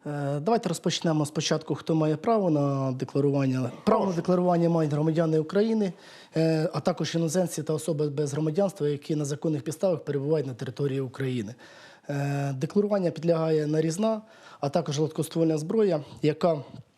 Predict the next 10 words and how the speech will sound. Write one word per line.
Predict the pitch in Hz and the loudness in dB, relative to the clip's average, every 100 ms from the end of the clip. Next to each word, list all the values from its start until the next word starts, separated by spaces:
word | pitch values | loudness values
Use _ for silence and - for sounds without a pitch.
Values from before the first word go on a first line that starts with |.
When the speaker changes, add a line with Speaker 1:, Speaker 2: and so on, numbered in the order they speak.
| _ - - - | _ -20 -16 -8
Speaker 1:
з | - | -2
тих | - 165 | 0 2
чи | - 165 | 2 2
інших | 165 - 143 | 4 2 -2
обставин, | 143 - 202 196 165 147 - - - - | -4 0 2 2 0 -2 -8 -20 -16 -4
е, | 147 143 143 143 139 135 135 | 0 2 0 0 -2 -4 -2
опинилася | 165 180 165 143 156 147 | 2 4 2 0 -2 -2
в | 139 | 0
наших | 151 151 151 135 147 | -2 0 -2 -2 0
громадян | 139 147 165 165 202 | 0 2 2 2 2